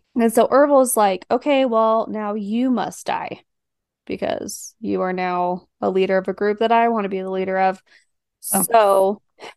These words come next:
Speaker 1: oh my gosh, this guy just, like, can't stop killing people.
Speaker 2: Especially his
Speaker 1: December
Speaker 2: own family. Jeez.
Speaker 1: <laughs> Right. December twenty-sixth, nineteen seventy-four, Ervil rounds up his troops, gives a speech about how evil Verlin is and that he needs to die,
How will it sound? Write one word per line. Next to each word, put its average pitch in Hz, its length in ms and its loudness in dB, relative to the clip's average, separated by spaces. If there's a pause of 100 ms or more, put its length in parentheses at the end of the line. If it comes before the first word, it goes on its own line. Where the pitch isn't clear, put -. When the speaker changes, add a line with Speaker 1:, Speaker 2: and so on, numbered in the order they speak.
(100)
Speaker 1:
oh 262 320 6
my 196 140 0
gosh, 185 300 -8
this 196 200 -4
guy 180 220 0
just, 185 220 -4
like, 185 160 0
can't 180 320 -8
stop 175 220 -4
killing 214 260 -2
people. 185 360 0 (540)
Speaker 2:
Especially 240 500 4
his 196 160 8
Speaker 1:
December 202 140 2 (120)
Speaker 2:
own 202 100 2
family. 196 500 0
Jeez. 190 500 0
Speaker 1:
<laughs> 220 400 0
Right. 240 200 4 (400)
December 240 460 4
twenty-sixth, 262 640 -2
nineteen 202 360 -4
seventy-four, 208 720 0 (260)
Ervil 247 320 4
rounds 208 320 2
up 220 140 -2
his 247 180 -2
troops, - 500 -6 (400)
gives 214 280 4
a 240 60 -2
speech - 440 -4
about 185 260 2
how 196 240 2
evil 214 360 2
Verlin 196 640 -2
is 190 120 -8
and 185 140 -2
that 180 100 -4
he 185 180 0
needs 180 320 -2
to 196 120 -2
die, 180 440 2